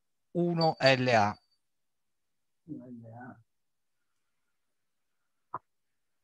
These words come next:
Ah no, scusa, tre B L. Prima la classe tre B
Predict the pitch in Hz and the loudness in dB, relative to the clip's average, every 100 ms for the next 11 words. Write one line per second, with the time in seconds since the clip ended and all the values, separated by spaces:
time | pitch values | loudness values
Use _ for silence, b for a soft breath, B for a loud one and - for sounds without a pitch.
0 | _ _ _ _ _ _ _ - 165 190 | _ _ _ _ _ _ _ 4 6 8
1 | 180 - 170 139 - 196 196 160 165 139 | 6 6 4 4 4 6 6 8 8 8
2 | 117 110 104 - 208 233 202 160 - 185 | 6 4 2 4 6 8 8 8 8 8
3 | 180 - 160 - 170 139 | 6 4 2 4 2 6